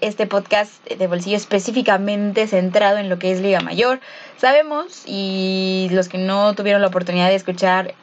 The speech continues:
el podcast anterior a este, ya se armó una sección especial para sola y únicamente hablar de la conferencia nacional,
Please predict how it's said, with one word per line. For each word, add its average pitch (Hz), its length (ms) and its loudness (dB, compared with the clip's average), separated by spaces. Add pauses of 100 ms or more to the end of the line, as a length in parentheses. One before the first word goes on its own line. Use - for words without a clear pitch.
(120)
el 170 260 0
podcast 190 560 -2
anterior 165 400 -2
a 175 80 4
este, 202 420 0 (300)
ya 185 200 2
se 185 140 -2
armó 185 360 -2
una 196 220 -2
sección 180 300 -2
especial 180 420 0
para 175 240 0
sola 247 440 2
y 202 160 -6
únicamente 208 560 -2
hablar 190 280 0
de 185 100 2
la 180 120 2
conferencia 185 600 0
nacional, 240 480 0